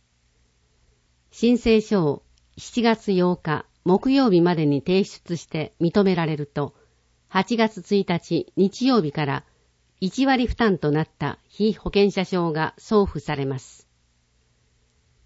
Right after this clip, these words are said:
八日を過ぎて提出された場合は、一旦三割負担の被保険者証が送付されますが、申請が認められると、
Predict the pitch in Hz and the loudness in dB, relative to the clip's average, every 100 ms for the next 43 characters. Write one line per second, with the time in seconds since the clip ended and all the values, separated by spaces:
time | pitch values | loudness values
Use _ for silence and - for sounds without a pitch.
0 | - 220 277 269 240 233 240 196 - 147 | 0 4 4 4 2 2 0 -2 0 -4
1 | - - 202 202 208 - 175 190 170 165 | -4 -4 0 0 0 -10 -8 -2 -2 -2
2 | 160 151 160 156 143 139 - _ _ _ | -2 0 0 0 -2 -4 -6 _ _ _
3 | _ - 170 - - 190 175 - _ - | _ -8 -8 -6 -2 0 0 -2 _ -2
4 | 214 240 240 214 214 - 208 151 143 - | 2 4 4 2 -2 -4 -2 0 0 -4
5 | - - 208 170 180 202 202 196 185 185 | -8 -4 -2 -2 -2 2 2 0 -2 -2
6 | 175 160 139 - 208 180 151 160 156 156 | -2 -4 -6 -2 0 0 -4 -4 -2 -2
7 | 151 147 135 131 _ _ _ _ _ _ | -4 -6 -8 -8 _ _ _ _ _ _
8 | - 220 226 220 196 175 175 170 196 180 | -2 2 2 2 2 2 0 2 2 2
9 | 170 160 147 143 143 135 | 2 -2 -4 -4 -6 -6